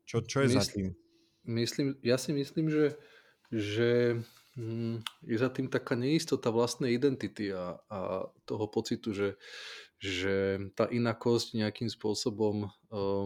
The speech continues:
Speaker 2: môže, e, ubrať z toho, z toho, kto ja som, e, a kto sme my ako, ako kultúra nejaká, ako, ale, e, je to podľa mňa, že absolútna súčasť fungovania sveta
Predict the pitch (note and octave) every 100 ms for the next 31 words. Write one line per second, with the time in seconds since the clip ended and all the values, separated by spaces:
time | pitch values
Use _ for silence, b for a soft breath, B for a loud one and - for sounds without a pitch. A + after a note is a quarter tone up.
0 | G2 - G#2 G#2 G2 G2+ G2 F#2+ _ -
1 | G#2+ F#2+ F#2+ - B2+ A2+ G#2 - - -
2 | G#2+ G#2 - - G#2 G2 - A2 G2 -
3 | G#2+ F#2+ - - G2 F#2 F#2 - - -
4 | G#2 - G2+ G#2+ G2+ - G2+ F#2+ _ _
5 | - G#2+ - A2 - A#2 G#2 F#2+ F2+ F2+
6 | F#2+ F2 F2 - - B B B B B
7 | B - G#2 G#2+ G#2 G#2 F#2 A2 G#2+ G#2+
8 | - - B2 A#2+ A2+ A#2 A2+ A2+ A2+ A2+
9 | - _ _ - F#2+ G2+ G2 _ _ _
10 | _ _ _ _ - B2+ - C3+ A#2+ A2+
11 | - A2 G#2 G2+ G2+ _ - - C3 C3
12 | - G2+ - A#2 A2 G#2+ G2+ G2+ F#2+ -
13 | A2+ G#2 G#2+ G2